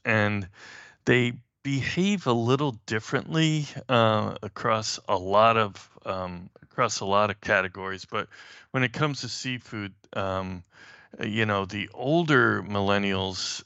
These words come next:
um, it, it's, it's unclear. <laughs> It's unclear where they're going, uh, with seafood, although they tend to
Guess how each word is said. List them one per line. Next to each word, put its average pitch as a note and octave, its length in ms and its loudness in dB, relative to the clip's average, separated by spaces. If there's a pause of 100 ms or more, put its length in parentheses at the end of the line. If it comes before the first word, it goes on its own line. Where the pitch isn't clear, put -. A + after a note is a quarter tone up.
um, F#2+ 600 -4 (1000)
it, - 200 -4 (180)
it's, - 580 -2
it's C#3 300 -2
unclear. D#3 880 2 (260)
<laughs> E3 140 6 (680)
It's - 580 2
unclear E3+ 500 2
where A#2+ 400 4
they're A2 380 2
going, A#2+ 600 -4 (160)
uh, A#2 260 4
with B2 220 -6
seafood, C3+ 800 -2
although G#2+ 440 4
they G#2 380 2 (140)
tend B2+ 500 0
to G#2 420 -8